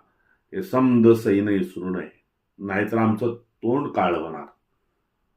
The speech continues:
"तसं कसं होणार?" कमळानं दुःख व्यक्त केलं. सई चपापली आणि चहा पिऊन नामा उठला. नांगरेला बरोबर घेऊन, "बरं काकू जातो," असं म्हणून तो बाहेर पडला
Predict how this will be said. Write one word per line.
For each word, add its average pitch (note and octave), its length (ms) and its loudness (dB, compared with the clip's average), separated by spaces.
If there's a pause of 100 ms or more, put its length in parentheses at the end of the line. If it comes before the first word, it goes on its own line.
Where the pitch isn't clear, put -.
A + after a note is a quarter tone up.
(380)
"तसं - 260 -6
कसं - 260 -2
होणार?" E2+ 320 -6 (500)
कमळानं G#2 480 -2
दुःख F#2 260 -8
व्यक्त F2+ 300 -6
केलं. - 300 -14 (560)
सई G#2 200 2
चपापली F#2 540 -4 (560)
आणि A#2 180 0
चहा A2+ 300 -2
पिऊन A2 220 4
नामा G2 280 2
उठला. F#2+ 460 -2 (680)
नांगरेला B2+ 540 6
बरोबर D3 380 6
घेऊन, C#3+ 460 6 (140)
"बरं C#3+ 440 4
काकू D3+ 320 2
जातो," C#3+ 720 6 (180)
असं A#2+ 260 -2
म्हणून C#3+ 260 0
तो D3 60 -2
बाहेर G#2 260 0
पडला F2 400 -4